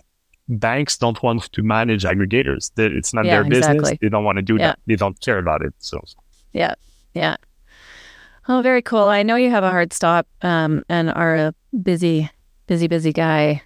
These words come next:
Speaker 2: Um,
Speaker 1: <laughs>
Speaker 2: um, so business is gonna be good for, uh,
Speaker 1: I think so.
Speaker 2: twenty twenty-four?
Speaker 1: Yeah, I'm excited about it. <laughs> Yeah.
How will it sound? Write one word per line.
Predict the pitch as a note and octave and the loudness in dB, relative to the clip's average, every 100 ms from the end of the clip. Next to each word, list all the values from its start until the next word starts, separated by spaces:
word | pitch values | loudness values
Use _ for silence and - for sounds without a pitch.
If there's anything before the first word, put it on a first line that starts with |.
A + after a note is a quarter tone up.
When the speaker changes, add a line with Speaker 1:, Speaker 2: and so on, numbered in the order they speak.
| _ _ - | _ _ -2
Speaker 2:
Um, | D#3+ D3+ D3 D3 D3+ D3 | 0 2 2 2 2 0
Speaker 1:
<laughs> | - - _ _ _ _ _ _ _ _ _ _ _ - | -4 -12 _ _ _ _ _ _ _ _ _ _ _ -6
Speaker 2:
um, | F3 D#3+ D#3 D3+ D#3 | 0 2 2 0 -2
so | - A3 | -2 -2
business | G#3 G#3 A3+ - | -2 0 -2 -2
is | G#3 | -2
gonna | G3+ G3 | 0 0
be | F#3+ | 0
good | F#3 G3 - _ _ _ _ | 0 0 -2 _ _ _ _
for, | - F#3+ F#3+ F#3 | -2 2 2 2
uh, | F3+ | 2
Speaker 1:
I | G#2 | 2
think | - | 2
so. | |
Speaker 2:
twenty | F#3+ D#3+ | 2 4
twenty-four? | C3 F#2 G2 G2+ - | 4 2 2 0 0
Speaker 1:
Yeah, | A2 A2+ F#2+ | 0 2 2
I'm | - A2 | 0 0
excited | A#2 G3+ G2+ G2+ G2 | 0 2 2 2 2
about | F#2 F2+ | 2 2
it. | F#2+ - | 2 -2
<laughs> | |
Yeah. | A#2 - D#3+ - D3 C3+ | -4 -2 -2 -2 -4 -4